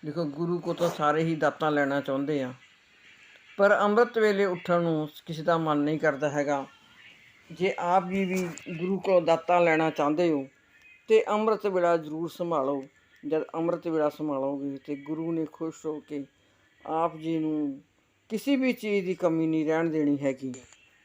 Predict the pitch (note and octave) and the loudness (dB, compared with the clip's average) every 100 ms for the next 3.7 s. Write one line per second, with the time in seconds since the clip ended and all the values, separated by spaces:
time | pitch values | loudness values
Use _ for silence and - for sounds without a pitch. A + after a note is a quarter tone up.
0 | _ E3+ E3+ D#3+ D#3+ D#3 C#3+ - _ _ | _ -2 0 2 2 0 -2 -12 _ _
1 | D3+ D#3 D3+ D#3 D#3+ D3 C3+ D3+ C#3 C#3+ | -6 -2 -2 0 0 0 0 0 0 0
2 | D3 D3 D#3 D3 C3+ - _ C#3 C#3+ C3+ | 0 0 0 0 -2 -8 _ -8 -6 -2
3 | C#3+ D3 D3 C#3 C#3+ C#3 B2+ | 0 0 -2 0 0 0 -4